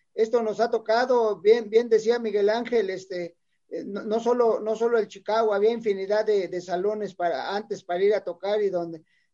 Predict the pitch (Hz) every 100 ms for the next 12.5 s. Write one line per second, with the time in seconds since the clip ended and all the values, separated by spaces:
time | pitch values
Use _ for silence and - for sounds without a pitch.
0 | - 180 175 175 190 202 208 190 185 170
1 | 160 175 196 214 180 170 - 196 - 180
2 | 196 190 - 180 180 202 202 185 160 170
3 | 190 202 196 180 180 180 196 202 196 196
4 | - _ _ _ - 180 165 170 180 196
5 | 214 190 175 151 165 156 196 214 190 170
6 | 185 196 185 170 160 180 202 196 185 175
7 | 160 156 143 143 151 - 160 156 196 220
8 | 196 180 175 175 196 185 175 196 190 180
9 | 180 196 196 175 - - 156 151 180 214
10 | 254 240 220 247 240 220 202 196 214 269
11 | 277 240 - 196 233 226 247 220 196 -
12 | 196 220 233 208